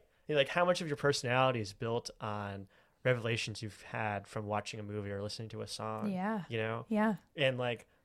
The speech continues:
Speaker 1: who are you if you don't have those things anymore?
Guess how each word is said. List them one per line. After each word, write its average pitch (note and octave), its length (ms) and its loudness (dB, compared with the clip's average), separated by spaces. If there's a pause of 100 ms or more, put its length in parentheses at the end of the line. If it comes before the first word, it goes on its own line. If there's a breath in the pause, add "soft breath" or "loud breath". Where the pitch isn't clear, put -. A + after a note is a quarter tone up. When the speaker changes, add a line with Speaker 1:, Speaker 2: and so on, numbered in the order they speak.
Speaker 1:
who D3+ 280 2
are B2 220 6
you A2+ 220 -4
if G#2+ 100 -12
you B2 80 -8
don't A2 160 -2
have G#2+ 360 -4
those G#2+ 560 -4
things B2+ 640 -8
anymore? A#2 540 -10